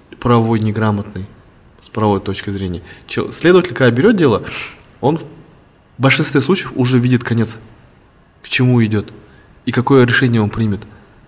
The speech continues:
Для него это уже очевидно, а для заинтересованной стороны, потерпевшего, допустим, или подозреваемого, не подозреваемого, но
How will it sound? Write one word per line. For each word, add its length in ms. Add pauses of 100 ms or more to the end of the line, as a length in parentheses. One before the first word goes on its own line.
(300)
Для 180
него 300
это 160
уже 220
очевидно, 460 (280)
а 160
для 560 (1160)
заинтересованной 680
стороны, 440 (180)
потерпевшего, 560
допустим, 380
или 120
подозреваемого, 880 (100)
не 100
подозреваемого, 560
но 120